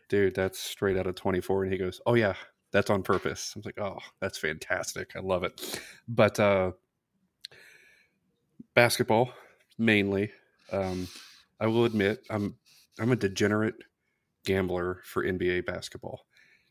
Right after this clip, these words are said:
Just odd parlays, like, is James Harden gonna kill a stripper on this game? Stuff like that.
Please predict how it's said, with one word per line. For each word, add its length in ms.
Just 220
odd 280
parlays, 760
like, 220
is 180
James 320
Harden 380
gonna 340
kill 200
a 60
stripper 420
on 100
this 160
game? 180
Stuff 240
like 180
that. 240